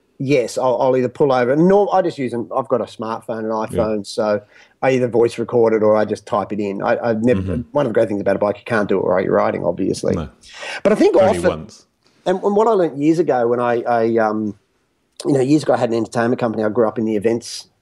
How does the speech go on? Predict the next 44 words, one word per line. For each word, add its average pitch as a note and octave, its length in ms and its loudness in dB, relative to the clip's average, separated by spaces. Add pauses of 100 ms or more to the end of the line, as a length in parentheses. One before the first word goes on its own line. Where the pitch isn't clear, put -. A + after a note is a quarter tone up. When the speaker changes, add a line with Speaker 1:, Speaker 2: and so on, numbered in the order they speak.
(140)
Speaker 1:
um, G2+ 220 0
Speaker 2:
Mm-hmm. - 80 -2
Speaker 1:
industry. - 560 -4 (120)
Speaker 2:
Yeah. F2 200 -10 (260)
Speaker 1:
And, A#2+ 460 2
and B2 240 2
what D#3+ 120 4
I E3 120 4
learned C3 400 2
very B2+ 260 2
early A#2+ 240 4
on A#2+ 200 2
is A2 120 -6
if A2+ 80 -12
I A2+ 80 -2
try D3+ 240 -2
to D#3+ 60 -2
force B2 340 -2
an A#2 100 -2
idea A2 440 2
out A2+ 260 2
or A2+ 160 2
I G#2+ 60 0
try A#2+ 300 -4
to, G2+ 140 -4 (160)
um, G2+ 360 -2
articulate A#2+ 720 0
an G#2+ 80 0
idea G#2+ 360 2
as G2+ 120 0
soon B2+ 200 2
as G#2+ 120 0
it G#2+ 120 2
kind A2+ 220 0
of G2 180 -4 (240)
gestates, - 760 -2 (960)
uh, B2 240 2
I C#3 120 2
don't C#3+ 280 0
get B2+ 160 2
it C#3+ 160 -2
properly. - 460 -4 (120)
Speaker 2:
Mm. B2+ 40 -2
Speaker 1:
Often, D#3+ 460 0